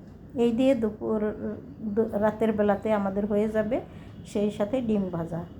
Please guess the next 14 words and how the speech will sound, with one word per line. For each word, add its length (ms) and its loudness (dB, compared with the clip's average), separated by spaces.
তো 60 2
এখন 500 2
কিন্তু 460 0
আজকের 500 2
রাত, 260 6
মানে 380 2
রাত 320 4
হয়ে 200 2
গেছে, 380 -2
দুপুর 340 -6
তো 80 -2
শেষ 360 -4
হয়ে 160 2
গেল। 320 0